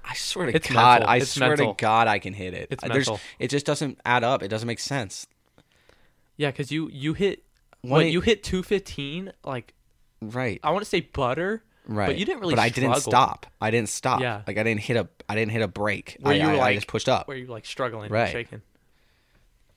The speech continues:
Speaker 2: You just need to drive,
Speaker 1: I don't
Speaker 2: bro.
Speaker 1: know, man.
Speaker 2: You need to
Speaker 1: But
Speaker 2: drive.
Speaker 1: this weight I'm gaining, oh, it's coming. It has to be.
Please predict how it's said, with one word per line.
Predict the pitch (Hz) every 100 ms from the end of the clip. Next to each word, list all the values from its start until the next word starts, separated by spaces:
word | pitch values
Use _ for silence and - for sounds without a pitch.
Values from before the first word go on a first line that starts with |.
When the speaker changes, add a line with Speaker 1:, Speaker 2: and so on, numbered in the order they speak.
| _ _ _
Speaker 2:
You | 151
just | -
need | 170
to | 120
drive, | - 113 113 110 107
Speaker 1:
I |
don't | 110
Speaker 2:
bro. | 107
Speaker 1:
know, | 95
man. | 95 92
Speaker 2:
You | 135
need | 151 127
to |
Speaker 1:
But | 120
Speaker 2:
drive. | 120 113 113
Speaker 1:
this | 117 110
weight | 101 113
I'm | 123 139
gaining, | 147 143 156 160 -
oh, | 95 92
it's | 104
coming. | - 90 87 87 - - _ _
It | - 110
has | - - -
to |
be. | - 90